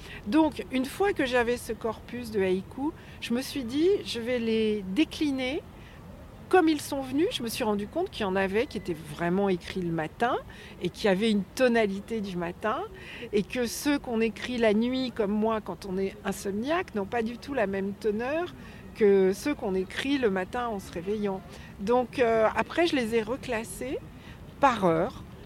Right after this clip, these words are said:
par moment de la journée, puisqu'il y a aussi le crépuscule, il y a la fin du jour, il y a le milieu de l'après-midi, il y a, voilà, je, je voulais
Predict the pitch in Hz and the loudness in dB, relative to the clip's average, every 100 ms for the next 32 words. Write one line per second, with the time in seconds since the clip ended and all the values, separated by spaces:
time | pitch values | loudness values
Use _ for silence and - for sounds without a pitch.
0 | - - 220 214 233 262 254 254 247 214 | -14 -2 0 4 4 4 4 0 2 0
1 | 202 208 196 202 285 453 - 180 190 165 | 0 -2 -2 0 0 -2 -6 -6 -4 -2
2 | 180 - 185 165 - - - 175 - - | -4 -4 -2 -2 -4 -6 -6 -10 -10 -6
3 | 233 254 254 240 196 156 160 - 175 170 | -4 -4 -4 -6 -6 -6 -8 -8 -6 -6
4 | 175 180 185 226 247 254 247 254 - - | -4 -6 -4 -4 -2 -4 -4 -6 -10 -14
5 | - - 165 175 160 165 185 214 208 196 | -14 -12 0 2 4 4 6 6 6 6
6 | 202 180 151 - 180 170 190 190 233 240 | 4 2 -2 -6 -6 -4 -4 -4 -6 -6
7 | 240 240 226 180 165 - - - - 190 | -6 -6 -2 -2 -2 -4 -12 -8 0 6
8 | 175 170 196 202 - 190 202 220 220 196 | 6 4 -2 -2 -2 -2 0 6 8 8
9 | 185 | 6